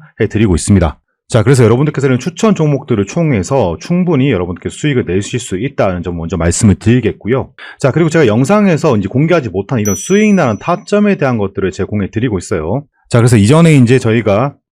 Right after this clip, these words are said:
이 제공해 드렸던 타점 정보들을 보시면은 아주 짧은 기간입니다. 짧은 기간에 여러분들께 정확하게 매수, 매도 타점과 이 비중 정보를 모두 다 말씀을 드려가지고요.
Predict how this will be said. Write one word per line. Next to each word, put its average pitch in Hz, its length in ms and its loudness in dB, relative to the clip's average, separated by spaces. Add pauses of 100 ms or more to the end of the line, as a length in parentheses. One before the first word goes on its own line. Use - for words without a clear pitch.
(160)
이 117 60 2
제공해 160 420 2
드렸던 127 320 0
타점 180 400 0
정보들을 98 560 -2
보시면은 95 880 -4 (320)
아주 110 180 -2
짧은 208 320 2
기간입니다. 107 720 -2
짧은 143 380 0
기간에 117 800 0 (160)
여러분들께 110 400 0
정확하게 143 480 0
매수, 110 460 0
매도 110 200 0
타점과 175 840 0
이 127 260 -2
비중 156 600 0
정보를 107 540 0
모두 82 280 -6
다 123 280 0 (220)
말씀을 101 380 0
드려가지고요. 107 640 0